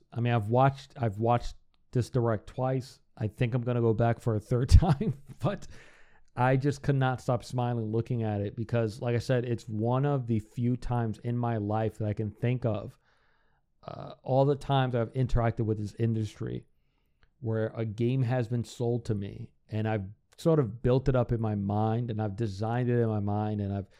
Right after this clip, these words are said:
I've created a, a dream. And I've said to myself, "Man, this is the game that I would, that I would like." When you tell me Bethesda's making a space game, this is what I want.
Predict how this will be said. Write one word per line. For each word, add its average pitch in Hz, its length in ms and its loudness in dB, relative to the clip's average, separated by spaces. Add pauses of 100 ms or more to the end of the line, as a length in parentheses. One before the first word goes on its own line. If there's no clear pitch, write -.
(360)
I've 117 220 -2
created 127 800 0 (440)
a, 117 280 -8
a 120 60 -2
dream. 120 580 2 (220)
And 110 120 -6
I've 107 120 -4
said 127 200 -2
to 120 60 -8
myself, 117 340 -2
"Man, 104 320 -4
this 135 280 -2
is 120 120 -4
the 117 80 -4
game 110 300 -4
that 104 100 -4
I 104 80 -6
would, 98 220 -8 (200)
that 107 320 -2
I 101 60 -2
would 98 240 -4
like." 117 480 -4 (220)
When 120 200 0
you 165 120 4
tell 151 360 4
me 127 440 -6 (420)
Bethesda's 120 500 0
making 113 280 0
a 101 40 -2
space 110 460 -2
game, - 320 -12 (400)
this 135 220 2
is 110 140 -4
what 113 180 -4
I 107 100 -4
want. 104 400 -4